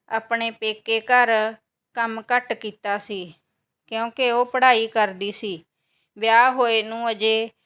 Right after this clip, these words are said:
ਦੋ ਕੁ ਮਹੀਨੇ ਹੀ ਹੋਏ ਸਨ ਕਿ ਉਹ ਆਪਣੇ ਸਹੁਰੇ ਨਾਲ ਲੜ ਝਗੜ ਪੈਂਦੀ ਸੀ। ਕਦੇ ਉਸਨੇ ਆਪਣੀ ਸੱਸ ਨੂੰ ਉੱਚਾ ਨੀਵਾਂ ਬੋਲਣਾ, ਕਦੇ ਆਪਣੀ ਜਠਾਣੀ ਨੂੰ। ਇਸ ਤਰ੍ਹਾਂ ਉਹ ਘਰ ਦਾ ਮਾਹੌਲ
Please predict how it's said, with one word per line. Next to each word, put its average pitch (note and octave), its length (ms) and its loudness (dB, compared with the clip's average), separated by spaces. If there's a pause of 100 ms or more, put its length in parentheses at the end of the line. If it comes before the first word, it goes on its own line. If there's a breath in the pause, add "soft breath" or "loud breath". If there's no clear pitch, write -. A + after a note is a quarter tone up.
(200)
ਦੋ A#3 220 2
ਕੁ B3 140 -4
ਮਹੀਨੇ B3+ 540 -2
ਹੀ B3+ 240 -4
ਹੋਏ A#3 280 2
ਸਨ A#3 580 2 (460)
ਕਿ A#3 120 -2
ਉਹ A#3+ 140 2
ਆਪਣੇ A#3 460 -2
ਸਹੁਰੇ A#3 420 0
ਨਾਲ A3+ 500 0 (420 soft breath)
ਲੜ A3+ 280 2
ਝਗੜ A#3+ 320 0
ਪੈਂਦੀ G3 440 -8
ਸੀ। E3+ 360 -10 (460)
ਕਦੇ A#3+ 340 2
ਉਸਨੇ B3 460 -2
ਆਪਣੀ A#3 360 -2
ਸੱਸ A3+ 360 -4
ਨੂੰ A#3 200 -10
ਉੱਚਾ A3+ 320 -6
ਨੀਵਾਂ A3+ 400 -8
ਬੋਲਣਾ, G#3+ 560 -8 (360)
ਕਦੇ B3 320 4
ਆਪਣੀ A#3 340 -2
ਜਠਾਣੀ A3 500 -2
ਨੂੰ। F3+ 260 -10 (480)
ਇਸ A#3 220 -4
ਤਰ੍ਹਾਂ A3+ 520 -2 (340)
ਉਹ A#3+ 200 0
ਘਰ B3+ 260 6
ਦਾ A3+ 200 4
ਮਾਹੌਲ A3+ 600 4